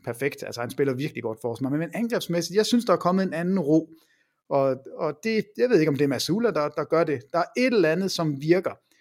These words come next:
Og jeg ville være, altså hvis jeg var Boston-fan, hvis jeg var Boston-fan. Nej, altså jeg synes jo, Boston, det, jeg, dem kan jeg jo godt lide.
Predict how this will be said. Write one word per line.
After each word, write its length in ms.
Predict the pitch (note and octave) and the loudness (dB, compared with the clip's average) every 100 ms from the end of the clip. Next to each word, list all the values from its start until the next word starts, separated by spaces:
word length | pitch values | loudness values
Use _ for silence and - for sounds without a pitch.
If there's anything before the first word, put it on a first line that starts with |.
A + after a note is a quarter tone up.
| _ _ _ _ - | _ _ _ _ -2
Og 120 | D3+ | 2
jeg 160 | F#3+ | 4
ville 160 | B3+ G#3 | 6 4
være, 300 | C3+ A2+ G2 - _ | 2 0 -4 -8 _
altså 140 | A#2 | -10
hvis 120 | B2 | -4
jeg 80 | E3 | 0
var 80 | F#3+ | 2
Boston-fan, 640 | E3 E3+ C3+ A#2+ C3 C3 C3+ _ _ _ - | 2 0 0 -4 -2 -2 -6 _ _ _ -16
hvis 460 | A2 C#3+ - - - | -6 -4 -2 -4 -6
jeg 120 | B2 A2 | -6 -8
var 140 | G2+ | -8
Boston-fan. 500 | - F#2 - - - G#2 - - - | -12 -8 -8 -8 -14 -14 -10 -8 2
Nej, 260 | C#3+ - F3 | 2 6 6
altså 140 | D3+ | 8
jeg 80 | E3+ | 10
synes 220 | F#3 G3 | 10 10
jo, 80 | F3+ | 8
Boston, 300 | C#3 C#3 C#3 | 6 2 2
det, 260 | B2+ C3+ C3+ | 4 4 6
jeg, 120 | D3+ C#3 | 2 4
dem 140 | E3 | 2
kan 40 | E3 | 6
jeg 80 | |
jo 80 | C#3+ | 6
godt 220 | D3+ D#3 | 6 2
lide. 140 | D3 | 0